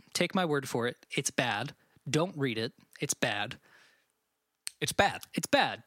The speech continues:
Speaker 1: Don't read it. Um, I'm gonna straw man a little bit 'cause we're pressed for time. Also, I don't care. Um, this book's bad.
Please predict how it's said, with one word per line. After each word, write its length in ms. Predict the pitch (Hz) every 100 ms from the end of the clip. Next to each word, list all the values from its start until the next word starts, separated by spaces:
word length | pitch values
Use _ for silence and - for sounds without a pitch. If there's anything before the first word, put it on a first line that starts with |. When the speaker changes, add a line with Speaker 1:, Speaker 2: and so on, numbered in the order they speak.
| -
Speaker 1:
Don't 180 | 196 220
read 200 | 277 -
it. 100 | - _ _ - - - _ _ 202
Um, 440 | 214 208 202 196 - _ _ _
I'm 180 | 240 302
gonna 160 | 262 208
straw 320 | - 196 202
man 180 | 240 233
a 60 |
little 160 | 226 220
bit 220 | 240 - -
'cause 160 | 156 151
we're 80 | 151
pressed 300 | 156 151 -
for 120 | 135
time. 420 | - 139 156 175 - -
Also, 320 | 143 - 151
I 100 | 127
don't 200 | 135 131
care. 380 | - 135 135 175 _ - - - _ _ 196
Um, 560 | 151 135 127 120 120 - _ _ _ _ _ _ _ _ _ _ _ _ _ _ _ _ _ _ _ _ -
this 60 | -
book's 180 | 143 -
bad. 440 | 131 123 120